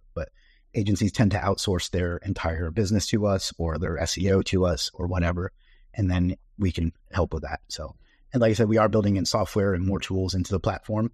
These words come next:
and that's why I'm using the term platform instead of marketplace, because that's the direction that we're going. So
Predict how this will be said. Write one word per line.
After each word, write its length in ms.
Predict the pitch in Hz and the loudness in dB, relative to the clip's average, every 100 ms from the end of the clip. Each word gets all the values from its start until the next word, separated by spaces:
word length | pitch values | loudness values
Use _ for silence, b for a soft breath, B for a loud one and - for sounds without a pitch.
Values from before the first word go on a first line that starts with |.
| _ _ - - | _ _ -20 -4
and 140 | 107 | 2
that's 160 | 104 - | 2 2
why 140 | 117 | 2
I'm 180 | 95 95 | 2 2
using 220 | 104 90 | 2 2
the 60 | 95 | 0
term 220 | - 92 | 0 0
platform 480 | - 101 - 101 92 | 0 -2 -2 -2 0
instead 300 | 82 - 82 | -2 -2 -2
of 100 | - | -2
marketplace, 560 | 87 95 104 120 120 - | -4 -2 0 2 2 0
because 400 | 95 95 90 82 | -2 0 0 0
that's 240 | 92 - | -4 -4
the 100 | 98 | -6
direction 460 | 69 71 - - 82 | -4 -4 -4 -4 -4
that 140 | 76 | -8
we're 100 | - | -10
going. 340 | - - - 95 | -12 -12 -12 -10
So 300 | - 82 80 | -8 -10 -12